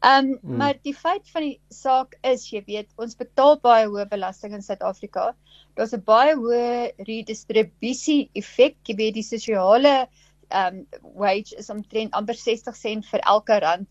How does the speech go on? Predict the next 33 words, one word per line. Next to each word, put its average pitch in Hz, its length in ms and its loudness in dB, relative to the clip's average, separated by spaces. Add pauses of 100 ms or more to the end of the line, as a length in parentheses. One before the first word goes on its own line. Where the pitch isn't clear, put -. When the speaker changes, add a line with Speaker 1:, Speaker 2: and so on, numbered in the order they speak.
Speaker 1:
wat 196 120 -4
daar 175 180 -2
op 180 140 -6 (120)
spandeer 196 640 -10
word. 233 240 -2 (400)
En 254 80 -2
ons 277 260 -4
kry 294 400 2
bitter 233 280 0
min, 202 360 -6
jy 196 160 -10
weet, 214 200 2
in 208 120 -8
terme 214 320 0
van 214 200 -6
die, 196 220 -6
die 208 120 -10
swak 214 360 4
dienste. 185 500 -4 (580)
So, - 240 -2 (380)
jy 269 140 -8
weet, 339 140 -6
die 359 120 -2
antwoord 381 420 -4
lê 247 560 -2 (720)
om 262 400 0
on-, 240 260 -14
ons 233 340 -6
munisipaliteite, 240 1300 2 (100)
ehm, 196 180 -4
uit 190 180 -6
te 208 80 -12
sorteer. 196 600 0